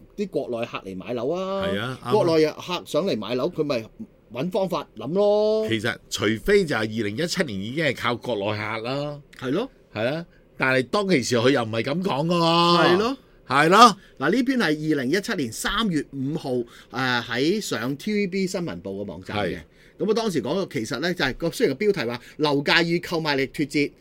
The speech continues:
Speaker 1: 但係其實樓價係同嗰啲，呃，簡單嚟講，冇咩能力買樓啊，新，呃，打一份工嗰啲人呢，就購買力脫節啫。
Speaker 2: 係。
Speaker 1: 但係同香港嘅投資者嘅購買力呢，
Speaker 2: 係。
Speaker 1: 阿施生喺訪問裏面係未脫節嘅。
Speaker 2: 係啦。
Speaker 1: 噉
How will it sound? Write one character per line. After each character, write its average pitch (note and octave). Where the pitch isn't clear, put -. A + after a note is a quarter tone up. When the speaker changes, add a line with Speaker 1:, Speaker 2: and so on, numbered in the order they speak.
Speaker 1:
但 D3+
係 D3
其 C3+
實 D3
樓 C3
價 E3
係 C#3+
同 A2
嗰 D3
啲， G#3
呃， A#2
簡 F3
單 G#3+
嚟 C3+
講， C3
冇 E3+
咩 B3+
能 C#3
力 C#3+
買 C#3
樓 D3+
啊， D#3+
新， F#3
呃， C#3
打 D3
一 G3
份 D3
工 F3+
嗰 D3+
啲 F#3
人 A2+
呢， C#3+
就 C#3
購 -
買 C3
力 A#2
脫 C#3+
節 C3
啫。 F3+
Speaker 2:
係。 -
Speaker 1:
但 -
係 F3
同 F3+
香 C4
港 F#3
嘅 F#3
投 C#3+
資 A3
者 F3
嘅 F3+
購 C3+
買 C3+
力 B2+
呢， D#3
Speaker 2:
係。 F2+
Speaker 1:
阿 -
施 G#3
生 F#3+
喺 F3
訪 C3
問 D#3
裏 A#2+
面 A2+
係 B2
未 A2+
脫 C3
節 A2+
嘅。 G2+
Speaker 2:
係 A2+
啦。 G#2+
Speaker 1:
噉 B3